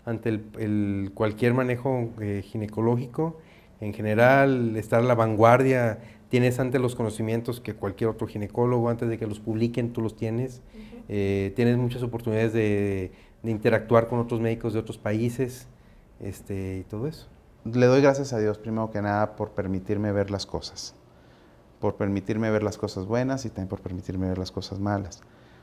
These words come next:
Speaker 3: Una de mis maneras a mí de lidiar con el estrés a veces es simplemente,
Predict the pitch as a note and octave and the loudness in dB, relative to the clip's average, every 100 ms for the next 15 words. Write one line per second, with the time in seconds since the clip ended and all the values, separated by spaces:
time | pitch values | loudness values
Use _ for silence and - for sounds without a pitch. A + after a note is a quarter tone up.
0 | - B2+ C#3+ C#3 B2 A#2 B2 B2+ A2+ A2+ | -4 2 6 6 4 4 4 2 2 2
1 | A#2+ A#2+ G#2+ G2+ G#2 G#2 G#2+ G#2+ A#2+ G#2+ | 6 6 6 4 2 6 4 4 0 2
2 | G2 - G#2+ A2 G#2+ G#2+ G#2+ G#2+ A2 G#2+ | 0 0 0 2 0 0 -2 -4 -4 -2
3 | A2 G#2+ G#2+ G#2+ A2 G#2+ G2 | 0 0 0 4 4 6 2